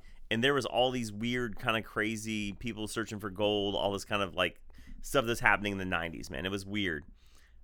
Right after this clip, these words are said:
Um, so I have a natural suspicion to weigh things out before the Lord. And I remember walking in the room, like,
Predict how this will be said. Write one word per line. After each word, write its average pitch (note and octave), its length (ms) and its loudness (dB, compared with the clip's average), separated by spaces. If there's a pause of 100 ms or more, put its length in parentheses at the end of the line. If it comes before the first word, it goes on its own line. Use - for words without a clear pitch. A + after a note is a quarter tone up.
(140)
Um, A#2 240 6
so C3+ 160 2
I C#3 60 8
have C#3+ 120 -2
a A#2 40 2
natural G#2+ 460 6
suspicion G#2 640 -2
to G#2 80 -2
weigh F#2+ 280 0
things G2 520 -4
out - 340 -2 (140)
before - 260 -12
the G2+ 40 -8
Lord. G#2+ 300 -8 (1000)
And A2 380 4
I A2 80 6
remember A2+ 340 2
walking A2 500 2
in C3 100 -2
the A2 80 -4
room, G2 680 -2 (420)
like, F2+ 340 -6